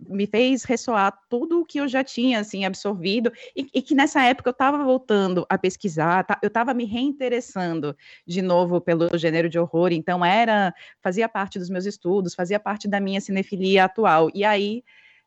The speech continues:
é, Ramon, eu e Jess, a gente se cruza no Festival de Cinema em João Pessoa, e aí a gente, sei lá, poucas semanas depois a gente produz o nosso primeiro filme. Eu fui a-, eu, na época eu até fui como atriz.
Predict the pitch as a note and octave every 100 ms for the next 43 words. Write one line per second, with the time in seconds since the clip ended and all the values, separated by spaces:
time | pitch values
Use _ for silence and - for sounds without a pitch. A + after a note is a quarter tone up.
0 | _ F#3 F3+ F3+ F3 E3 E3 E3 F#3 F#3+
1 | F#3 G#3 G#3+ F#3 F#3+ F#3 F3 F#3 F#3+ F#3+
2 | - G#3+ _ G3 B3 G#3+ G3 F#3+ E3+ F3+
3 | - F3 F3 F3 F3+ F3 F#3 - E3 F3
4 | B3 - - - _ _ F#3 F3+ F3+ F#3
5 | G3+ G#3 A3 G#3 - _ - - G#3+ G3+
6 | F3 D3 - - G#3 G#3+ A3 A3 G#3+ G3+
7 | G#3 G3 G3+ G#3 - G#3+ G3+ G3+ G3+ -
8 | G#3 G#3+ G#3 C4 - G#3 F#3 E3+ E3 -
9 | F3 F3 F#3 F3+ - F3 F3+ G3 F3+ F#3
10 | - G#3+ G#3 G3 G#3+ A3 A3+ B3+ F#3 E3+
11 | F3 -